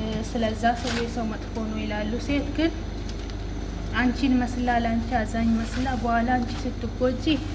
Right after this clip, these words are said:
«ወይ እሱ እኮ ጥሩ ሰው ነበረ፣ እንዴት እንዲህ ሆነ?» ምናምን ትልሻለች ማለት ነው። እና አንድ በሴት ጓደኛ ለወንድ፣ ሴት ለወንድ መታስተም-፣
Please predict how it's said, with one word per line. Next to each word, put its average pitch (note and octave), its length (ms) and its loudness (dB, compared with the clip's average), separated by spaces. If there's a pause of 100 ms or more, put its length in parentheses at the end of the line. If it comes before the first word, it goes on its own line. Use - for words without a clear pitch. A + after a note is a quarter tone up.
(1040)
«ወይ E4+ 240 8 (460)
እሱ E4+ 300 0
እኮ F4+ 160 -2 (120)
ጥሩ D#4+ 200 -2 (120)
ሰው E4 260 0
ነበረ፣ C#4+ 460 0
እንዴት C#4+ 400 4
እንዲህ C#4+ 320 4
ሆነ?» B3 240 0 (120)
ምናምን G#3 420 -2
ትልሻለች - 720 -4
ማለት G3 340 -2
ነው። F#3+ 160 -2 (1400)
እና A3+ 220 0 (480)
አንድ A3+ 200 0 (280)
በሴት B3+ 440 -2
ጓደኛ A3 520 0 (1120)
ለወንድ፣ G#3+ 440 0
ሴት A#3+ 320 0 (120)
ለወንድ A3 400 0
መታስተም-፣ A3+ 680 -2